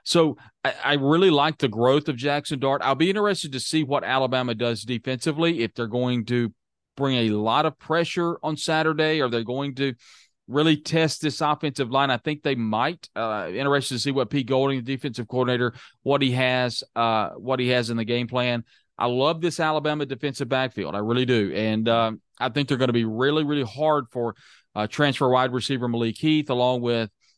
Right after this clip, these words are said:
uh, Jonathan Mingo, to get separation. I think that's going to be a key matchup.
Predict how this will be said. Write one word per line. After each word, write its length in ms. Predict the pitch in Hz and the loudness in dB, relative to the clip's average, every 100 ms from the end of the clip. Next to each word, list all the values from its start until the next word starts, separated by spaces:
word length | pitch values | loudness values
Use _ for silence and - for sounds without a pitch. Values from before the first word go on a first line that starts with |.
| _ - | _ -8
uh, 80 | |
Jonathan 400 | 113 127 127 131 | -2 0 0 -2
Mingo, 200 | 135 131 | -2 -2
to 120 | 120 107 | -2 -2
get 200 | 139 - | -4 -4
separation. 720 | - 147 139 135 139 143 117 | -2 -2 0 0 2 0 -4
I 80 | 120 | -4
think 180 | 139 160 | -6 -6
that's 160 | 139 | -4
going 160 | - 143 | 0 2
to 60 | |
be 160 | 135 143 | 4 4
a 100 | 139 | 4
key 320 | - - 160 | 0 2 2
matchup. 540 | 143 139 143 127 95 | 2 0 0 -2 -2